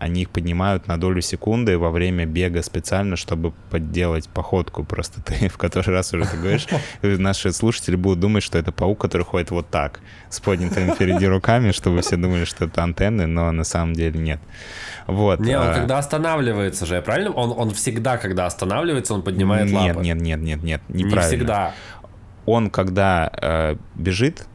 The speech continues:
Speaker 1: я просто тебе почему рассказывал про пау-, про, а, м, муравьёв.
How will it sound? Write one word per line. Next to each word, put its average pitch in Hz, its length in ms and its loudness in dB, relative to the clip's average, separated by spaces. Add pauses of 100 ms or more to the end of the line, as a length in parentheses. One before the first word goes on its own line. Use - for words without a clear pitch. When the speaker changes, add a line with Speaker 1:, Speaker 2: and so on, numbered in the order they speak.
Speaker 1:
я 92 160 0
просто - 360 -2
тебе 95 260 2
почему 101 320 -2
рассказывал 90 420 0
про - 120 -2
пау-, 90 300 0
про, 85 680 0
а, 76 380 -2 (180)
м, - 360 -8 (100)
муравьёв. 92 380 2